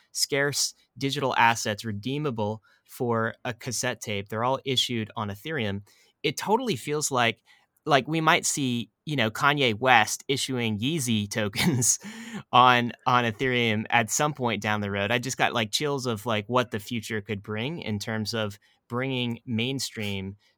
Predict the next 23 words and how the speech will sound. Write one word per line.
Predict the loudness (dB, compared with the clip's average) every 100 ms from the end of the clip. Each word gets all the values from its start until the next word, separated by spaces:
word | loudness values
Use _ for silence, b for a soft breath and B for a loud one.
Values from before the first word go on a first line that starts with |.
| -12
to | -6 -6 -6
Ethereum | -8 -8 -8 -6 -6 -8
and, | -8 -8 -6
and | -8 -6
bringing | -6 -6 -4 -4 -4
to, | -8 -6 -6 -6
to | -10 -8
Bankless. | -4 -4 -4 -8 -6
So | -6 -6 -8 _
I | -6
totally | -4 -6 -2 0
agree | 0 0 -2
with | -4
you. | -6
Super | -4 -4 -6
exciting. | -6 -4 -6 -6 -8 -14 _ _
There, | -2 -2
there | 0 2
was | 2 2
one | -2 -2
criticism | -2 -2 -2 -2 -4 -2
I | -2
saw | -2 -4 -4 -4